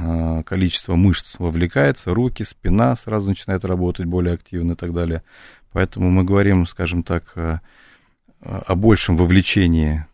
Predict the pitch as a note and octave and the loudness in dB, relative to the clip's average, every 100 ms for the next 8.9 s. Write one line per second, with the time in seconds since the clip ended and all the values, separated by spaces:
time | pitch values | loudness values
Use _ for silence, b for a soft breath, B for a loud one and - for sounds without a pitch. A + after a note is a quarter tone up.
0 | - - F2 D#2+ D#2+ D#2 D#2+ F2 - F#2 | -16 -8 -6 -4 -4 0 0 0 -2 -4
1 | D#2+ F#2+ F2 D#3+ D#3 C#3+ C#3 - _ F#2+ | -2 -2 -2 -2 -2 -4 -6 -8 _ -8
2 | F2+ G2+ F#2+ F2 E2 G2 - E2+ F#2+ F2+ | -6 -4 -4 -4 0 0 -2 -4 2 4
3 | E2+ E2 D#2 - _ b b b b - | 4 2 -2 -4 _ b b b b -6
4 | F#2 - F#2 F#2 F2+ F2 E2+ - G#2 - | -4 -2 0 2 2 2 -2 -4 -6 -4
5 | F2+ F2 E2+ A#2 C3 C#3 - D3 C#3+ - | -2 -2 2 4 4 2 -2 -2 -2 -6
6 | _ _ _ _ - - - F#2+ F2+ E2 | _ _ _ _ -8 -8 -6 -4 -2 -2
7 | F2+ F2 E2 D#2+ D#2+ D#2+ D#2+ D#2+ F#2 - | 0 0 0 -2 -4 -4 -6 -2 -2 -2
8 | F#2 F2+ - F#2 A#2 A#2 - E2+ | -2 -2 -2 -2 0 0 -2 -6